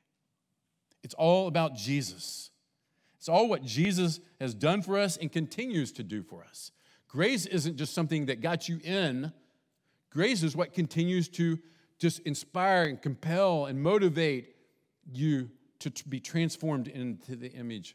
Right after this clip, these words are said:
of Jesus Christ. So can we say it's, it's not about us? It's not about us. It's about him.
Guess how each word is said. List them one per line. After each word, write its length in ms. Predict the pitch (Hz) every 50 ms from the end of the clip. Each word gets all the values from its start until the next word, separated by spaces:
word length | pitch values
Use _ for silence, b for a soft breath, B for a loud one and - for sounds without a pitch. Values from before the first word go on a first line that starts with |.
| - _
of 120 | 107 95
Jesus 280 | 90 107 104 87 95 85
Christ. 520 | - - 107 107 - - _ - - _ _ _ _ _ _ _ _ _ _ _ _ _ _ _ _
So 140 | - - 147
can 160 | - - 175
we 80 | 214 214
say 240 | - - 196 214 208
it's, 160 | 175 - - -
it's 200 | 156 - - -
not 240 | 135 143 165 208
about 240 | 208 170 175 185 170
us? 500 | 131 131 143 196 226 - - - - - _ _ _ _ _ _ _
It's 140 | - - -
not 140 | 139 156 -
about 180 | - 403 370
us. 460 | - - - 254 - - - - - _ _ _ _ _ _ _ _ _ _ _ _ _ _ _ _ _ _
It's 100 | - -
about 240 | 135 156 151 151 135
him. 320 | 139 160 185 165 - -